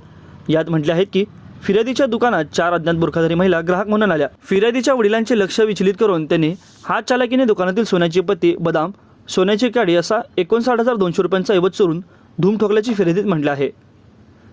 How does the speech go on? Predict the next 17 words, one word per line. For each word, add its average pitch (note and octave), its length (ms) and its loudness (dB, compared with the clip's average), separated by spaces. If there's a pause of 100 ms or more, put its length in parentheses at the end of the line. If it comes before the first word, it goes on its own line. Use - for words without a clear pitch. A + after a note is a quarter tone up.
(120)
दुसरी E3 280 2
घटना F#3 280 -2
पंधरा G3+ 300 0
मे A#3+ 120 4
रोजी B3 200 2
सायंकाळी A3 380 0
सहा F#3+ 180 -2
ते A3+ 100 -2
साडेसहा F#3 380 0
वाजल्या F#3+ 180 0
सुमारास F#3 380 -2 (420)
सिद्धेश्वर A#3 400 0
पेठेतील A#3 340 0
अरमान E3+ 320 -2
ज्वेलरी F#3 260 4
येथे G#3 220 0
घडली. C#3 280 0